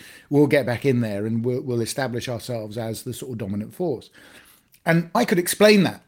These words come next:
I mean, I could explain that in a historical context, because it's very clear that Mesopotamia was always part of Iran's near abroad, if you call it that way. It was, you know, part of that sort of Persian Gulf basin and this sort of thing.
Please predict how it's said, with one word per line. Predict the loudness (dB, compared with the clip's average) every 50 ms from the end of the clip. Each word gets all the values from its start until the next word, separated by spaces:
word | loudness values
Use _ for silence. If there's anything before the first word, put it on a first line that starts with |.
| _
I | -4 -2
mean, | 0 0
I | 2 0 0
could | 0 -2 -4 -6 -6 _ _ -10
explain | -8 -4 0 2 4 4 4
that | 2 0
in | 0 -2
a |
historical | -2 0 2 2 2 2 0 -2
context, | -2 -2 -2 -2 -2 -6 -10 _ -20 _ _ -8
because | -6 -4 -2 -2 -4 -4 -8 -12
it's | -12 -4
very | 0 2 4 4 2
clear | 0 -4 -8 -10 -10 -10
that | -10 -10 -8
Mesopotamia | -6 -6 -8 -8 -10 -8 -6 -4 -4 -4 -4 -6 -8
was | -6 -4 -2
always | -2 0 0 -2 -2 -4
part | -8 -10 -8 -8 -8 -8
of | -10 -8
Iran's | -8 -6 -6 -6 -8 -8 -10 -8 -6
near | -6 -6 -4 -6 -6
abroad, | -6 -4 -2 -2 -2 -2 -6
if | -10 -16 -18
you | -18 -18
call | -16 -16 -16
it | -16 -16
that | -18 -18 -18
way. | -16 -16
It | -16 -14 -14
was, | -14 -16 -16 -18 -20 -20 -20 _ _
you | -6 -6
know, | -6 -6
part | -8 -10 -10 -10 -10
of | -12
that | -14 -14 -14
sort | -16 -18 -18 -14
of |
Persian | -10 -8 -8 -8 -6 -8 -8
Gulf | -10 -8 -10 -12 -12 -14 -18 _ _ -12
basin | -10 -8 -8 -8 -10 -12 -14 -12
and | -12 -12
this | -14 -14
sort | -16 -20 -20
of | -20 -20
thing. | -20 _ _ _